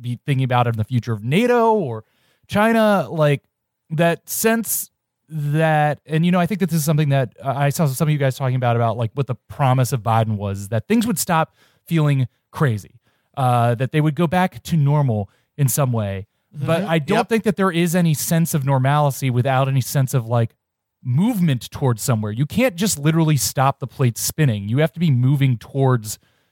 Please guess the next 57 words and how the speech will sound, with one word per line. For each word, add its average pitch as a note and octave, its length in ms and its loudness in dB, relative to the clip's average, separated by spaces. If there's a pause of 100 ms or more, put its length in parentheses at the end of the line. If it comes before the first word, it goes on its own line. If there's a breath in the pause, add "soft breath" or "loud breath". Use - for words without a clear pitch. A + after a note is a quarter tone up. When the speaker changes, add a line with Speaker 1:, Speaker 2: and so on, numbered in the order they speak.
Speaker 1:
something C#3 520 0
for C3 180 0
anything C3+ 360 2
to A#2 60 0
feel B2+ 420 0
real. G#2+ 580 0
And, C3 360 -2
uh, D3 120 0
just E3+ 200 -2
across A3 320 -2
all D#3+ 280 2
of D3+ 60 -4
these D3 180 0
stories, B2 560 0
this B2 160 -2
sense C#3 580 0
that C3 280 0
the B2 240 2 (640 soft breath)
Biden D3 440 2
administration, C#3+ 1040 0 (180)
this D3 260 -2 (120)
era D3 480 2
is C3 320 0
just, C#3 340 -8 (220)
you C3+ 100 -4
know, C3 240 2 (340)
where G#3 140 0
are B3+ 60 0
we A#3 100 0
going? B2 240 0
Where's G3 220 0
the G#3+ 80 -2
truck D3 240 0
headed? G#2 320 -4
Where, F3+ 320 2
where F#3+ 140 0
are G3+ 40 2
we F#3 100 2
driving G#2+ 360 0
to? - 300 -16
You C3 100 0
know? D#3 120 2
Speaker 2:
We're G3+ 240 2
on, E3 440 0
we're E3+ 180 0
on D#3 220 2
our G3 100 2
way D#3+ 240 0
to D#3 240 -6
the F3+ 120 -6
graveyard. F#3 640 0
That B2+ 280 -2
is D3+ 140 -4
what F3 240 0
is - 80 2
going A3 240 -2
on. G3+ 280 0